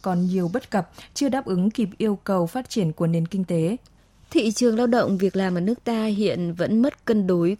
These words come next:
Speaker 2: cung cầu lao động, cục bộ và có sự phát triển không đồng đều giữa các vùng miền, khu vực, ngành nghề kinh tế. Cơ chế kết nối cung cầu và tự cân bằng của thị trường còn yếu. Bên cạnh đó, vai trò điều tiết của nhà nước đối với quan hệ cung cầu lao động,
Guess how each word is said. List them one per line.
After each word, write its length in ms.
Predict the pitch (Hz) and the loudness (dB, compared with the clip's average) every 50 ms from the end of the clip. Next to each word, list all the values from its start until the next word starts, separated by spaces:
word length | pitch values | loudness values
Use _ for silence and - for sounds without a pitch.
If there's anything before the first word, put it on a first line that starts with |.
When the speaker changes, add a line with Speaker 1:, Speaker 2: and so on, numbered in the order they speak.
| _ - | _ 0
Speaker 2:
cung 160 | 226 214 185 | 0 0 2
cầu 260 | - 190 190 180 165 | 2 2 2 4 4
lao 120 | 165 180 | 2 2
động, 220 | 180 185 196 185 - - - - - - _ - | 2 2 2 2 0 -2 -20 -20 -20 -20 _ 2
cục 200 | 226 220 - - | 2 2 2 2
bộ 340 | 180 214 214 - - - 180 175 | 2 4 4 4 2 0 -4 -2
và 200 | 185 190 180 175 | -4 -2 -2 -2
có 380 | 170 _ - - 165 160 165 185 | -6 _ -4 -2 -2 0 0 -2
sự 280 | - - 277 226 - | -4 -4 -4 -4 -4
phát 240 | - - 277 269 - | -4 -6 -6 -8 -6
triển 260 | - - 240 185 160 | 0 0 2 2 2
không 220 | - - 214 208 185 | 0 0 0 2 2
đồng 180 | 190 180 165 | 2 2 4
đều 220 | 175 180 170 156 151 | 4 4 4 2 2
giữa 200 | 156 180 180 - | 2 0 0 0
các 220 | - 285 294 - | 0 -2 -4 -2
vùng 280 | 202 208 196 170 170 180 | -2 -2 0 2 2 4
miền, 220 | 185 180 175 160 | 4 4 2 0
khu 180 | - - 202 190 | 0 0 0 2
vực, 240 | 180 208 196 - - | 4 4 2 2 2
ngành 260 | - 180 180 175 170 | -2 0 0 2 2
nghề 140 | 170 175 170 | 2 0 0
kinh 200 | - - 180 180 | 0 0 -2 0
tế. 340 | - 175 170 170 170 202 285 - _ _ _ _ _ - - _ - | 4 4 6 6 6 4 2 -2 _ _ _ _ _ -20 -16 _ 0
Cơ 120 | 277 285 | 0 2
chế 260 | - - 233 214 214 | 2 2 2 2 2
kết 200 | 214 - 302 285 | 2 0 2 2
nối 200 | 269 233 208 214 | 4 4 4 2
cung 200 | 208 - 269 247 | 2 0 -2 0
cầu 220 | - 233 214 196 180 | 2 2 2 2 2
và 180 | 175 180 175 | 2 -2 -4
tự 200 | - - - - - - | -2 0 -2 -2 0 0
cân 160 | 214 214 202 | 0 0 2
bằng 220 | 185 190 180 170 | 0 0 -2 -2
của 140 | - - 160 | -2 -2 -4
thị 180 | 151 - 180 - | -4 -4 -6 -6
trường 300 | - - 202 185 165 151 | -2 0 0 0 0 0
còn 120 | - 143 - | -2 -4 0
yếu. 300 | - 180 175 170 180 233 320 _ _ _ _ _ _ - | 2 4 4 4 4 2 0 _ _ _ _ _ _ 0
Bên 160 | 202 208 190 | 0 0 2
cạnh 160 | 180 180 - | 2 -2 -2
đó, 280 | 170 170 160 165 202 269 - - - - _ - | 0 0 0 0 -2 -4 -8 -14 -20 -20 _ -2
vai 120 | - 285 | -2 -2
trò 180 | 262 - 254 208 | 0 2 0 0
điều 160 | 175 180 170 | 2 0 -2
tiết 280 | - - 269 330 - _ | 0 0 -2 -2 -2 _
của 140 | - 240 185 | 0 0 0
nhà 180 | 170 175 170 | 0 0 0
nước 300 | 165 165 208 269 330 - | 0 2 2 2 0 0
đối 200 | 226 196 196 190 | 0 -2 -2 0
với 220 | 185 190 185 185 185 | 0 2 2 2 2
quan 240 | - - 226 220 | 0 0 0 0
hệ 180 | 214 220 - - - - | 0 0 -2 -4 -6 -4
cung 160 | 220 202 190 | -4 -4 -2
cầu 180 | - 185 170 | 0 0 2
lao 120 | 170 175 180 | 2 2 2
động, 200 | 185 190 - | 2 2 0